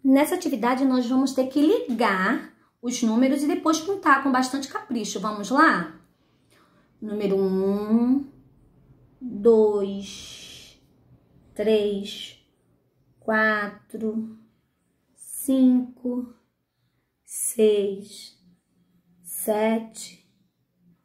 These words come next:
oito, nove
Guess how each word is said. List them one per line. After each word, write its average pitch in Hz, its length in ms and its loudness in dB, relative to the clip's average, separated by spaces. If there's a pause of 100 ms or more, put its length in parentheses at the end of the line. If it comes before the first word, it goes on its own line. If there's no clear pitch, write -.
(320)
oito, 202 680 0 (800)
nove 311 1000 0